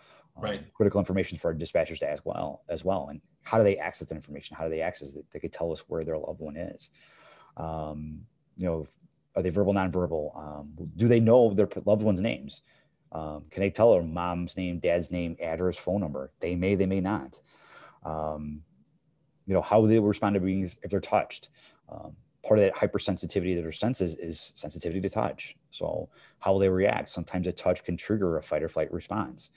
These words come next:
Speaker 1: Um, if we have that information and it's related to the officers responding, now we know, let's, let's keep our distance. Let's
Speaker 2: Right.
Speaker 1: maintain time and distance, and let's not try to approach. If we can contain them environmentally, as opposing going hands-on, that's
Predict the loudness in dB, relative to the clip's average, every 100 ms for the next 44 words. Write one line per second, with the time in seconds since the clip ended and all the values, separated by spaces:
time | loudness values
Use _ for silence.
0 | _ -20 -20 -16 -12 -10 -4 -2 2 4
1 | 4 2 2 2 2 -2 -6 -6 -6 -8
2 | -10 -4 -2 -2 -2 0 0 -2 -6 -6
3 | -6 -2 -2 -2 -4 -6 -6 -2 -2 0
4 | 4 4 4 0 -10 -10 -10 -10 -18 -18
5 | -20 -12 -10 -6 0 2 2 -2 -4 -18
6 | -12 -6 -6 -6 -14 -8 -4 -4 -4 -4
7 | -4 -6 -6 -6 -6 -8 -10 -10 -14 -8
8 | -8 -4 -2 -2 -4 -6 -4 -6 -6 -10
9 | -14 -10 -8 -4 0 2 2 0 0 2
10 | 4 4 4 2 -2 -6 -12 -20 -20 _
11 | -6 -4 -2 0 0 0 -2 -2 -2 -2
12 | 2 2 2 -4 -12 -10 -10 -10 -12